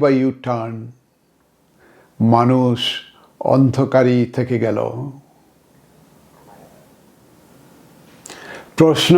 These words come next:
হলো, করিডোর দেওয়ার পরিকল্পনার সাথে কন্টেনার টার্মিনাল চুক্তির কি কোনো যোগসূত্র পাওয়া যায়? যোগসূত্র আছে কি নেই, সেটা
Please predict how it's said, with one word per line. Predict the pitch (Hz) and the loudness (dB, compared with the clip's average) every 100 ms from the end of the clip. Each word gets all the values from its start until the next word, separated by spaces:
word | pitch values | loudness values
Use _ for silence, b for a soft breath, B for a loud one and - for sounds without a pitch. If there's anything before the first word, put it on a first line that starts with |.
| 151 | 4
হলো, | 151 147 131 175 - _ b b b b - | 2 2 0 -2 -12 _ b b b b 2
করিডোর | 170 165 156 175 160 147 | 4 4 4 4 4 4
দেওয়ার | 151 156 156 | 4 2 0
পরিকল্পনার | 151 143 139 156 123 151 151 151 - | 0 -2 0 -2 0 -2 0 -2 -4
সাথে | 135 - 151 190 - _ _ _ b b b b b - | -10 -4 -6 -6 -14 _ _ _ b b b b b 0
কন্টেনার | 147 151 165 156 156 151 143 | 2 4 2 2 2 0 -2
টার্মিনাল | 147 143 147 143 147 139 - | -4 -4 -4 0 0 0 -6
চুক্তির | 147 - 151 151 - | -10 -2 2 2 0
কি | 139 | -4
কোনো | 139 135 120 | -2 -2 0
যোগসূত্র | 135 135 - 135 - 151 | -2 -2 -8 -6 -4 0
পাওয়া | 135 131 127 | 2 2 2
যায়? | 139 131 127 120 _ _ _ _ _ _ _ _ _ b b b b 120 95 | 0 -4 -10 -20 _ _ _ _ _ _ _ _ _ b b b b -2 2
যোগসূত্র | 131 139 - 156 156 - 156 127 | 4 4 2 0 0 0 2 4
আছে | 123 - 139 | 0 -2 -6
কি | 151 131 | -2 -2
নেই, | 123 120 117 123 123 _ _ _ _ b b b - | -2 -4 -6 -10 -16 _ _ _ _ b b b 2
সেটা | 151 151 | 2 4